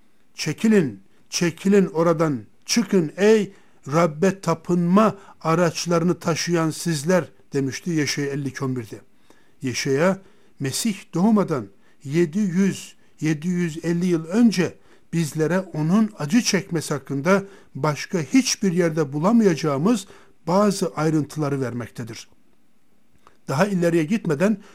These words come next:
şu anda bile birisinin şüphesiz sormakta olduğu bir soruyu yanıtlamak için bir dakika durmalıyız.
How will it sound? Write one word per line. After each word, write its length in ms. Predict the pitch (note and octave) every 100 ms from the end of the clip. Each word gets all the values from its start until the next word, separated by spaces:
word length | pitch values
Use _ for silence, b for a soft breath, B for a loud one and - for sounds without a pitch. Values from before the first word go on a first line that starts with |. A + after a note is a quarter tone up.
| B
şu 260 | - - B3+
anda 260 | G#3+ D#3
bile 340 | B2 D#3 G#3 F#3+ b b b
birisinin 720 | D#3+ F3+ F#3+ - F#3 G3+ - -
şüphesiz 720 | - - E3+ - D#3+ - C4 G#3
sormakta 800 | - F#3 E3+ F3 E3 - - A3+
olduğu 600 | F#3 E3+ D3 F#3 A#3+ G3+ b b b b F3+
bir 200 | F#3 D#3 -
soruyu 460 | - D#3+ D#3 F#3
yanıtlamak 480 | E3 D#3 - D3+ C#3
için 300 | - G#3+ A#3 B B -
bir 280 | D#3 F3 C3
dakika 400 | C3+ - - D3
durmalıyız. 640 | C3+ C3+ B2+ A#2 G2+ -